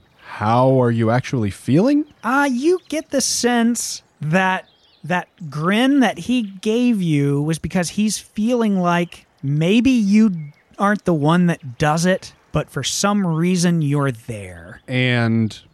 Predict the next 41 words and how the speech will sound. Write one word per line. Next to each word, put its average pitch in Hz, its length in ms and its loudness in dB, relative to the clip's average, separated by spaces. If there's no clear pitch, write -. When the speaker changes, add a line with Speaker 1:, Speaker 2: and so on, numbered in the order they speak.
Speaker 1:
just - 320 -4
because 117 360 0
I 117 120 2
feel 139 260 2
like 131 240 0
there's 123 320 0
something 135 720 2
more 139 300 4
behind 151 480 0
that 147 300 0
grin, 160 500 4
what 101 500 0
aces 147 460 -2
do 107 100 -6
you 107 100 0
have 98 220 -2
up 87 160 -8
your 87 100 -8
sleeve? 80 540 -12
I - 40 -10
feel 107 220 0
like 101 180 -2
he 117 120 -2
wouldn't 117 340 2
just - 220 -2
be 131 160 4
walking 120 440 2
us 117 160 -2
to 143 100 -2
the 120 120 0
witch 135 340 0
and 120 120 0
telling 139 300 2
us - 160 -4
things 107 340 0
if 98 100 -6
he 123 80 0
wasn't 110 360 0
kinda 107 240 -4
confident 117 680 -2
that 101 120 -6